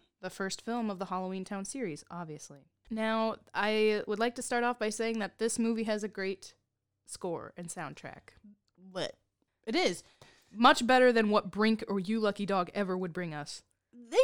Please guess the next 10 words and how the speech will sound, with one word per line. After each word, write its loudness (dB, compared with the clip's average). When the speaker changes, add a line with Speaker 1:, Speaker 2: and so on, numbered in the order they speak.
Speaker 2:
didn't 12
even 12
try 6
with -8
those. -6
Speaker 1:
Yeah, 0
at -2
least 2
this 0
person 0